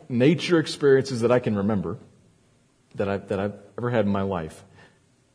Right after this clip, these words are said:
It was early evening. I stood out here. It's in the late fall.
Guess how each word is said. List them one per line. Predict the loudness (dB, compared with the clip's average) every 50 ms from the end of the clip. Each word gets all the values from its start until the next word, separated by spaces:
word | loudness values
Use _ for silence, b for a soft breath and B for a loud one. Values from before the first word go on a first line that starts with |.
| _ _ _ _ _ -4
It | -2
was | 0 0 -2 -2
early | 0 4 4 6 6 6 4
evening. | 2 2 2 0 0 -2 -4 -6 -8
I | -10
stood | -8 -4 -2 0
out | 0 0 0
here. | 0 0 2 2 0 -2 -6 -14 -20 -20 B B B B _ _ _ _ _ _ _ _ _ _ _ _ _ _
It's | -20 -12 -8
in | -4 -2
the | -2 0
late | 0 0 0 0 0
fall. | -2 -2 0 0 2 2 0 -2 -6 -10 -16